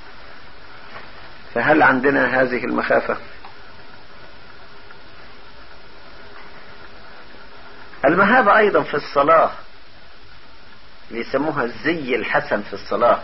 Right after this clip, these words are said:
الوقفة الخاشعة، رفع اليدين إلى فوق، النظر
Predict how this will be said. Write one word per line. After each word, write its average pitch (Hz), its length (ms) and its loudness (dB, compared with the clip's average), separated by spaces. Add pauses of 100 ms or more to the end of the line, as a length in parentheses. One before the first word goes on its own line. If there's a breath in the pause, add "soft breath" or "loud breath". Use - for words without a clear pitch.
(920)
الوقفة 110 540 2
الخاشعة، 95 600 0 (2250)
رفع 120 380 4
اليدين 117 520 2
إلى 104 260 -2
فوق، 120 340 0 (2750)
النظر 123 600 4